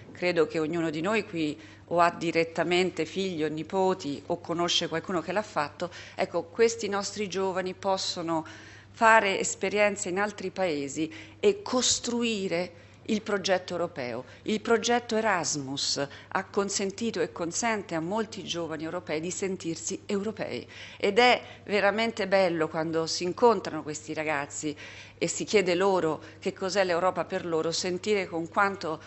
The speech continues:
trasporto e quanta convinzione questi ragazzi parlano dell'Europa.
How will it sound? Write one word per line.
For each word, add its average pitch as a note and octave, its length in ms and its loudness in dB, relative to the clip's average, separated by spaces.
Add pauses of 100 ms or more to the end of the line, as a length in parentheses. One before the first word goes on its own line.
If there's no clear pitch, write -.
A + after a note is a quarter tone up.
(420)
trasporto A3 600 6
e D#3+ 80 2
quanta G3 460 4
convinzione F3 1200 0 (260)
questi G#3 300 -2
ragazzi E3+ 420 0
parlano D#3+ 460 0
dell'Europa. D3+ 680 0